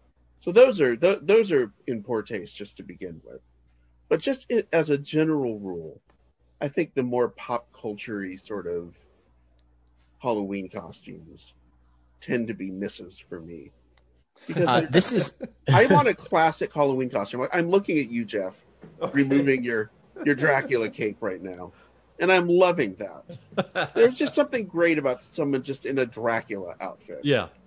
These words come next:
Speaker 3: I love
Speaker 1: It's
Speaker 3: the
Speaker 1: just
Speaker 3: old school stuff.
Speaker 1: Yeah, the
Speaker 3: Yeah.
Speaker 1: old school stuff is sometimes just the best stuff.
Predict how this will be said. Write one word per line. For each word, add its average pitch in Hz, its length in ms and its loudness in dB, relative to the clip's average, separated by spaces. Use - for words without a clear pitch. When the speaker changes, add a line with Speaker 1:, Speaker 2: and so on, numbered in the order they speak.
Speaker 3:
I 123 80 -10
love 123 160 -2
Speaker 1:
It's 160 100 0
Speaker 3:
the 98 120 -4
Speaker 1:
just - 100 -2
Speaker 3:
old - 60 -20
school 92 240 -20
stuff. 92 300 -16
Speaker 1:
Yeah, 285 180 4
the - 80 2
Speaker 3:
Yeah. 185 60 4
Speaker 1:
old 208 140 4
school 196 220 0
stuff 156 260 -2
is 151 100 -12
sometimes 139 420 -6
just - 180 -14
the 123 80 -8
best 104 280 -6
stuff. 73 280 -14